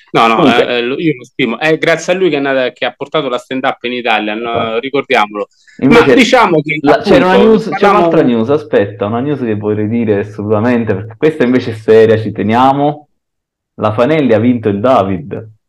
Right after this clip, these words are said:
Speaker 2: Oh, prima
Speaker 1: Eh,
Speaker 2: dei
Speaker 1: dillo.
Speaker 2: festival, è un festival di quello, è il festival di
Speaker 1: Complimenti.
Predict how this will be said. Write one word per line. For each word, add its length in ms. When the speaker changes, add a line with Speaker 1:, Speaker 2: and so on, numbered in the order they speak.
Speaker 2:
Oh, 440
prima 220
Speaker 1:
Eh, 100
Speaker 2:
dei 0
Speaker 1:
dillo. 160
Speaker 2:
festival, 160
è 40
un 120
festival 500
di 80
quello, 440
è 180
il 180
festival 560
di 100
Speaker 1:
Complimenti. 1300